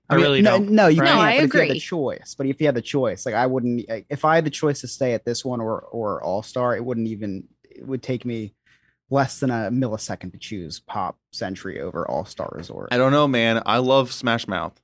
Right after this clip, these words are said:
Speaker 4: so I might have to go with All-Star.
Speaker 3: That's so lame. <laughs>
Speaker 1: That was all right. I'll take it.
Speaker 4: Walt Disney's Parks and Resorts constructed its first ever value-priced resorts.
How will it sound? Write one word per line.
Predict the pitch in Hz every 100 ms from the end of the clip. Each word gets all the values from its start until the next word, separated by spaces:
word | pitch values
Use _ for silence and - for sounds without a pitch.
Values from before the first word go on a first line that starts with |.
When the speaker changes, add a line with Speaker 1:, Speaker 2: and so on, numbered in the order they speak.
| _
Speaker 4:
so | - - 98 95 92 92 _ _ _ _ _ -
I |
might | 104 107
have | 113
to | 110
go |
with | 101
All-Star. | 104 95 - 104 - _ _ _ -
Speaker 3:
That's | 165 -
so | - 165
lame. | 165 151 151 147 - - _ - - -
<laughs> | - _ - - - 269 _ _ - _ _ _ - -
Speaker 1:
That |
was | 196 127
all | 113
right. | 110 117 185 _ _ -
I'll | 131
take | 127 120 123
it. | - _ _ _ _ _ _ _
Speaker 4:
Walt | - 101 170 185
Disney's | 208 175 185
Parks | 127 - 127 151 -
and | 113
Resorts | 110 95 120 - -
constructed | - 113 - 170 196
its | 160 -
first | - 139 - -
ever | 120 127
value-priced | 110 113 123 - 110 -
resorts. | 90 98 98 - - -